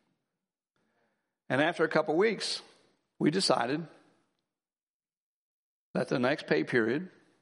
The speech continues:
we would give, and we did. And the next pay period we would give, and we did.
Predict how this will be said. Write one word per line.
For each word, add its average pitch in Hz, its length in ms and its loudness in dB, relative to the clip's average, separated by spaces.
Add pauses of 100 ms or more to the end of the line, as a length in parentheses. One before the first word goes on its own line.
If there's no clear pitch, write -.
(400)
we 123 100 0
would 160 160 0
give, 113 360 0 (420)
and 117 120 -4
we 151 80 2
did. 120 340 0 (1040)
And 110 100 -4
the 113 60 2
next 135 220 0
pay 135 120 -2
period 123 420 -2 (120)
we 117 120 -2
would 135 160 0
give, 113 420 0
and 110 120 -4
we 131 100 -2
did. 110 320 -2